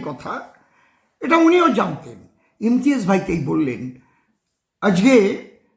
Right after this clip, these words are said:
পাঁচ তারিখের মধ্যে সবাইকে অ্যাপসে আপলোড করতে হচ্ছে, তারা সময়টা পর্যন্ত পাচ্ছে না। কারণ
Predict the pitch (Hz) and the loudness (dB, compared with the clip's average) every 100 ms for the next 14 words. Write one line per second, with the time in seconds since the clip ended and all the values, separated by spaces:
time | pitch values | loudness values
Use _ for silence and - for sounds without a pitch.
0 | _ _ 294 320 320 320 302 302 269 226 | _ _ 2 2 2 -2 -2 -2 -2 -2
1 | 254 - 175 175 - 196 254 - _ _ | -4 -4 -6 -6 -6 -6 -8 -12 _ _
2 | _ _ _ _ - - - - 269 330 | _ _ _ _ -4 -2 -2 -6 -8 -10
3 | - 151 127 202 208 165 - 143 127 - | -8 -8 -2 -2 -2 -8 -10 -10 -12 -14
4 | - - - - - 214 - 214 262 277 | -20 -20 -20 -14 -4 -2 0 2 2 2
5 | 320 285 226 247 - 127 - 143 131 123 | -4 -6 -2 -2 -4 -14 -16 -18 -18 -20
6 | _ _ _ _ _ _ _ _ _ - | _ _ _ _ _ _ _ _ _ -4
7 | 247 | -2